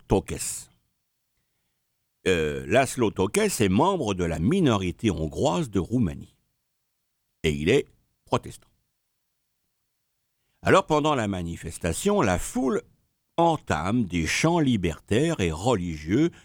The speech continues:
jugés anticommunistes par le régime.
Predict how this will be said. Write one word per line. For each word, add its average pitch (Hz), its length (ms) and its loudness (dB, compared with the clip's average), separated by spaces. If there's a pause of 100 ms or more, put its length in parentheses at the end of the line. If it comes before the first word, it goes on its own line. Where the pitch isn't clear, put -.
(300)
jugés 147 560 4
anticommunistes 107 1120 0
par 87 240 -4
le 123 100 2
régime. 90 580 0